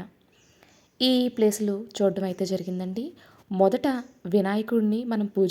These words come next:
చేస్తాం కాబట్టి మేమైతే కాణిపాకంతో స్టార్ట్ అయ్యాము. కాణిపాకంలో విఘ్నాలన్నీ తీర్చే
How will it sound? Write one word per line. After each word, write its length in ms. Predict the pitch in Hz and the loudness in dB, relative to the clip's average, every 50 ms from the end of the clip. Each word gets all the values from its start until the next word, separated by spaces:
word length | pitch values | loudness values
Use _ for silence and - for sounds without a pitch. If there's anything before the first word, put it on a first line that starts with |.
| - 208 | 2 -2
చేస్తాం 300 | 196 190 - 196 185 180 | -2 -2 -2 -6 -6 -4
కాబట్టి 420 | 180 180 175 180 175 - - 254 330 359 - - - - _ _ - | -4 -6 -6 -6 -10 -8 -8 -8 -8 -10 -12 -18 -20 -20 _ _ -2
మేమైతే 500 | 185 196 196 196 185 180 175 - 254 294 359 - - - - | 0 0 2 2 0 -4 -4 -4 -4 -4 -4 -6 -10 -8 -6
కాణిపాకంతో 680 | 196 185 190 202 202 220 214 214 - 208 202 196 240 311 - | -4 -4 -4 -4 -2 -4 -4 -2 -2 -4 -2 -2 -4 -6 -4
స్టార్ట్ 280 | - 208 180 180 - 202 | -4 -4 -4 -4 -2 -2
అయ్యాము. 300 | 202 190 190 190 208 285 - _ _ - - | -2 -2 -2 -4 -6 -8 -10 _ _ -6 -4
కాణిపాకంలో 720 | 190 185 185 196 - 226 220 226 - 247 240 240 240 233 208 226 233 - - - - _ _ _ _ - | -4 -2 -2 -2 -4 -4 -6 -4 -4 -2 -2 -2 -2 -2 -4 -6 -8 -14 -20 -20 -20 _ _ _ _ -8
విఘ్నాలన్నీ 680 | 190 180 208 202 208 226 254 277 277 262 233 233 240 240 247 | 2 2 2 2 4 0 2 2 4 2 2 2 2 2 2
తీర్చే 320 | 233 220 226 - 233 226 | 0 0 0 -2 -4 -4